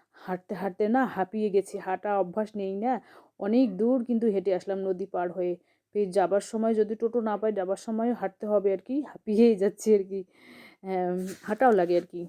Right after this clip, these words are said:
রোদ উঠেছে, যা কর করে রোদ উঠেছে, একেবারে চনমনে রোদ উঠেছে। আহ, যাই হোক, মানে, মানে, ঠান্ডা প্রায় শেষ, শীত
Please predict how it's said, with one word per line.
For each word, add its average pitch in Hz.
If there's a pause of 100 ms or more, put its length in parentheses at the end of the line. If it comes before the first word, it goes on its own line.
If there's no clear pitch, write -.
রোদ 214
উঠেছে, 233
যা 208
কর 196
করে 208
রোদ 190
উঠেছে, 190
একেবারে 190
চনমনে 202
রোদ 185
উঠেছে। 196 (540)
আহ, 165
যাই 165
হোক, 214
মানে, 202 (600)
মানে, 190
ঠান্ডা 196 (460)
প্রায় 220
শেষ, 180
শীত -